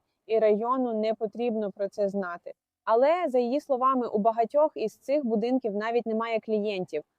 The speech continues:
але держава щомісяця виписує їм чеки за цих клієнтів. Сомалійці кажуть, що ці люди перебувають у цих будинках,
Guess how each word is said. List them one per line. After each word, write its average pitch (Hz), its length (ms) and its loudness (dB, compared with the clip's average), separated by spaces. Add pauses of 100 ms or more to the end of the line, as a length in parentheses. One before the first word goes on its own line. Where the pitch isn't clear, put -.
(100)
але 220 260 6
держава 233 460 2
щомісяця 233 640 -2
виписує 226 580 0
їм 220 260 0
чеки 277 400 2
за 202 120 0
цих 240 280 0
клієнтів. 202 560 -2 (120)
Сомалійці 262 640 2
кажуть, 247 420 0
що 214 200 -2
ці 262 240 -2
люди 247 280 2
перебувають 208 680 0
у 190 60 -4
цих 208 200 0
будинках, 233 580 -2